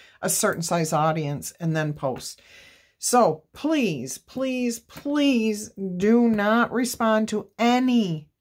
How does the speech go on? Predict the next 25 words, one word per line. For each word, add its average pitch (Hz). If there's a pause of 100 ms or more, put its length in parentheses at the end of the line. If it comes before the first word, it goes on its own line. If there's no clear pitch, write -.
(360)
um, 160
WhatsApp. 214 (340)
And 202
I 226
will 311
never 233
reach 233
out 214
to 233
you 208
and 196
say, 202
"Hey, 220
do 196
you 208
want 214
a 214
reading 220
from 240
me?" 240
I 196
will 196
never 196
do 185
that. 135